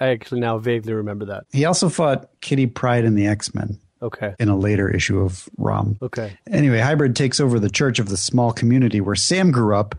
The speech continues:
Speaker 2: at the same time that the mutant, New Mutants happen to be visiting. There's a forest fire. It's a pretty cool scene where they all, um, they get to use, they showcase all their powers pretty well. Um, the art in this is actually pretty good. I liked this,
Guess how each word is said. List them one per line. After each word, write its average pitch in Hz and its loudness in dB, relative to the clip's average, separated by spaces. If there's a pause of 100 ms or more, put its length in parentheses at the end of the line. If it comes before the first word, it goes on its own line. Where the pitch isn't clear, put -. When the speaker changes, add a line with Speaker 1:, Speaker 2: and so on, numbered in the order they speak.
Speaker 2:
at 135 -4
the 131 0
same 160 2
time 147 2
that 123 2
the 113 0
mutant, 120 0
New 139 2
Mutants 139 2
happen 127 0
to 110 2
be 101 0
visiting. 95 0
There's 113 2
a 110 0
forest 151 0
fire. 120 0 (480)
It's 123 -2
a - -10
pretty 160 2
cool 156 0
scene 147 2
where 131 4
they 113 2
all, 120 0
um, 107 0 (120)
they 117 0
get 110 -2
to 120 2
use, 117 2
they 110 2
showcase 117 0
all 113 2
their 104 2
powers 110 2
pretty 120 0
well. 117 2
Um, 101 0 (140)
the - 0
art 202 2
in 120 4
this 95 2
is 107 0
actually - 0
pretty - -4
good. 92 -2 (120)
I - -2
liked 104 -2
this, - -2